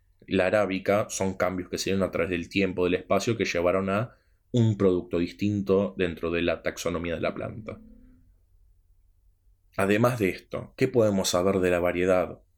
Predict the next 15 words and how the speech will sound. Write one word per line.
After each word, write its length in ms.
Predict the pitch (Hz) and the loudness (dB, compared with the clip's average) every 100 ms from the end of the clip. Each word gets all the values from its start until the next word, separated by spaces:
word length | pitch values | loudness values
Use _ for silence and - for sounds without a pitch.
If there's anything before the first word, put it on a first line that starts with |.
| _ | _
Se 160 | - 107 | -2 0
hace 160 | 101 | 2
una 80 | 110 | 2
distinción 920 | 101 - 95 101 98 - 120 110 - - | 0 0 0 0 0 2 2 2 -4 -4
entre 320 | 95 90 87 | -4 0 0
variedad 460 | 87 90 95 98 85 | 0 2 2 2 0
y 80 | |
cultivar, 640 | - 90 92 117 113 98 98 | -6 -4 0 4 4 4 -4
en 80 | 90 | -6
el 80 | 85 | -4
sentido 320 | 87 90 95 | -2 2 2
de 80 | 92 | 2
que 60 | |
la 100 | 85 | 0
variedad 580 | 87 87 90 107 120 | 0 2 4 4 2